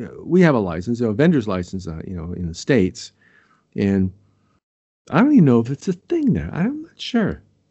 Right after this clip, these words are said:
but I know, I know for a fact I would never want to jeopardize my license for doing some dodgy, unethical crap like that. You know, I can understand playing these games, like, at, at a normal, s-,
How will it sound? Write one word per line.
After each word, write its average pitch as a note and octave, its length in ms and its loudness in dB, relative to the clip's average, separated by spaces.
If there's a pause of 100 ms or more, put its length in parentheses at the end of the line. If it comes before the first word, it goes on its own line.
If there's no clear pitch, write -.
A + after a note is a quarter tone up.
(100)
but B2+ 260 4
I C3+ 140 4
know, E3+ 140 4
I B2 120 2
know F3+ 160 6
for - 120 -6
a F#2 60 -6
fact A#3 340 -4
I A2 40 -4
would A#2+ 220 -2
never C#3+ 420 0 (440)
want B2+ 400 -2
to G#2+ 400 -4 (500)
jeopardize F#2+ 760 -2 (400)
my A2+ 100 -2
license G2 560 -4
for - 140 -10
doing F#2+ 280 -2
some E2 300 -6 (220)
dodgy, C#3+ 600 2
unethical A2+ 580 0
crap G2+ 480 -8
like F2 260 -8
that. C3 320 -4
You F2+ 120 -8
know, E2 60 -8
I C#3+ 120 4
can A3 160 2
understand F3 480 2 (580)
playing D3+ 380 4
these B2 180 2
games, B2+ 460 0
like, A2+ 160 -2
at, A#2 220 -6
at A#2 160 -6
a A2 60 0
normal, A#2+ 480 4
s-, - 240 -8